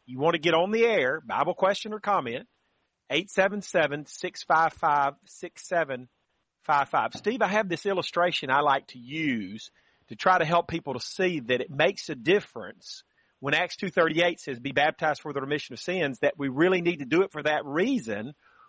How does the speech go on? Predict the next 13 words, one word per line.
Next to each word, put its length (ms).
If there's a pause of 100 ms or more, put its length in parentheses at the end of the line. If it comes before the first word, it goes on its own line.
(220)
or 120
the 80
baptism 500
is 80
unscriptural. 600
Matthew 380
nineteen 440
nine 280
on 100
a 40
completely 760
different 440
subject. 520